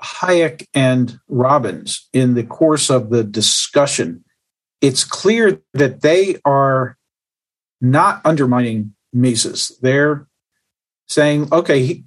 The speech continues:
here are the points that he's making that we need to discuss more fully," as opposed to just, um,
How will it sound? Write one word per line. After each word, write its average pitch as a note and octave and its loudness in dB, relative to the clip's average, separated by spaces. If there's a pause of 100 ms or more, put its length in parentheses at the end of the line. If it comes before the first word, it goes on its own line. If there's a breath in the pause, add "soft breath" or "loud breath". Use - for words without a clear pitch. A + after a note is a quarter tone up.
(140)
here G#3+ 0
are G3+ 2
the C#3+ -2
points - -2
that C3 2
he's C3 -2
making B2+ 0
that A2+ -6
we C3+ 0
need C3+ -2
to - -12
discuss - -2 (720)
more C3+ 2
fully," C3 0 (200)
as B2 0
opposed C3+ 0
to C3+ -2
just, B2+ -2 (140)
um, A2+ -6